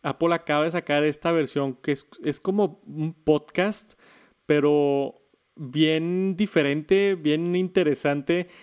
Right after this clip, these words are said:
De lo que entendí del Time to Walk, tienen varios episodios donde tú estás caminando y escuchas a alguna persona, alguna celebridad,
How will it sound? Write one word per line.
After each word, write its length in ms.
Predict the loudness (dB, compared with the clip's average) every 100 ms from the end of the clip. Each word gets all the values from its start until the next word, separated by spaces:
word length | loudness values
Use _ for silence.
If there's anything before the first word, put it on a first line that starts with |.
| _
De 120 | 0 2
lo 180 | 2
que 100 | 0
entendí 600 | -4 0 0 0 0 0
del 220 | 0 -2 -2
Time 260 | -4 -2
to 120 | -2
Walk, 340 | 2 2 0 -2
tienen 260 | -4 -2
varios 300 | 0 0 0
episodios 680 | -2 -4 -4 0 0 0 -4 -12 -20 -18 -4
donde 200 | 0 0
tú 120 | -2
estás 280 | -2 -2 -2
caminando 840 | -2 0 0 0 0 0 0 -2 -8 _ _ _
y 140 | 0 2
escuchas 760 | 0 -2 -4 0 0 0 0
a 20 |
alguna 320 | -2 0 -2
persona, 440 | 0 -2 -2 0 0
alguna 240 | 0 -2
celebridad, 760 | -2 0 0 2 0 0 -2